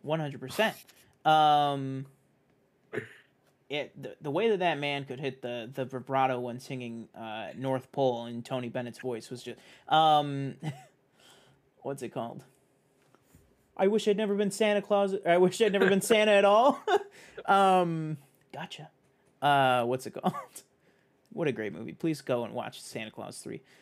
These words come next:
Um, <laughs> anyways. Jesus, now I can picture Jack Frost. So in that scene, uh, it's, it's basically, it's just Steve Carell and Martin Short talking.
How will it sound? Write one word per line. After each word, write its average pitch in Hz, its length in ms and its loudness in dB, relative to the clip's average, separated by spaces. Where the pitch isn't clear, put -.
Um, 147 680 2
<laughs> - 580 -20
anyways. 151 800 -2
Jesus, - 420 -14
now 135 260 0
I 135 60 -2
can 131 160 -8
picture 131 340 -10
Jack 117 320 -6
Frost. 117 320 -8
So 202 380 2
in 277 260 0
that 240 320 0
scene, 170 640 -6
uh, 151 540 6
it's, 180 280 2
it's 190 180 2
basically, 220 460 2
it's 170 120 -2
just 208 220 0
Steve 214 300 -4
Carell 165 440 2
and 139 320 2
Martin 143 240 2
Short 139 320 -2
talking. 131 500 -4